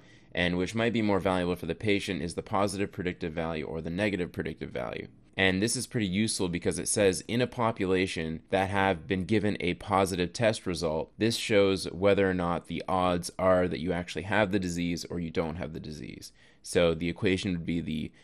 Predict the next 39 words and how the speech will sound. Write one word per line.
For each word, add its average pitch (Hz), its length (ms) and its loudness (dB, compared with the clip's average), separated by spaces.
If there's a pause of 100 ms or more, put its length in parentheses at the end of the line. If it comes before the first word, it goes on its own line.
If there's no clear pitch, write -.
(120)
number 98 260 6
of 87 120 2
true 123 280 0
positives 87 760 0
divided 92 420 2
by 90 140 2
the 98 120 -4
sum 104 320 2
of 87 180 -2
the 85 60 -2
true - 280 0
positives 90 520 2
and 95 200 -2
the 92 40 -2
false 78 280 0
positives. - 560 -8 (400)
Similarly, 110 560 4
the 90 100 2
negative 101 380 4
predictive 87 340 -2
value 80 460 -2 (500)
is 90 240 -2
the 85 300 -4
number 98 280 2
of 87 120 0
true 131 280 -2
negatives 95 460 2
divided 87 340 0
by 87 120 4
the 82 100 0
sum 92 340 -2
of 80 120 -6
the 80 80 -8
false 95 380 4
negatives 85 420 -2
and 90 200 -4
the 85 60 -2
true 90 260 -4
negatives. - 580 -10